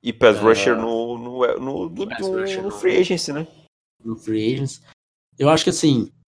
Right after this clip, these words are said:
Speaker 2: eu, pensando em melhor talento disponível, não descartaria um Brian Burns na doze.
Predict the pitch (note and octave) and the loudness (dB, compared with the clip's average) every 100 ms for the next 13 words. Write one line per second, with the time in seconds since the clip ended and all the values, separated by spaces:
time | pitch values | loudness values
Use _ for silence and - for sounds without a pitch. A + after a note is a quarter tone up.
0 | _ _ _ _ C3 G3+ A3 - - _ | _ _ _ _ 0 4 4 2 -8 _
1 | _ _ _ _ A#2+ A#2 - B2 D3+ D#3 | _ _ _ _ -4 -2 0 2 4 4
2 | D3+ C#3 B2+ - - _ _ _ _ - | 2 0 -4 -8 -12 _ _ _ _ -18
3 | - A2 A2 A2 A2+ B2 A#2+ A#2 A#2 G#2+ | -12 -4 0 2 0 0 0 0 -4 -8
4 | - A2 G#2 C3+ D#3+ A#2+ F#2+ _ _ _ | -6 -4 0 2 2 0 -6 _ _ _
5 | _ _ _ _ B2+ C#3+ C#3 F#3+ D#3+ C3+ | _ _ _ _ -2 0 0 2 2 2
6 | C3+ C3+ A#2 C3+ D#3+ E3+ D#3+ B2+ C#3 B2 | 0 0 2 2 2 0 -2 0 0 0
7 | A2+ A2+ C3+ C#3+ A2 G#2+ F#2+ - | 0 0 -2 0 2 2 0 -6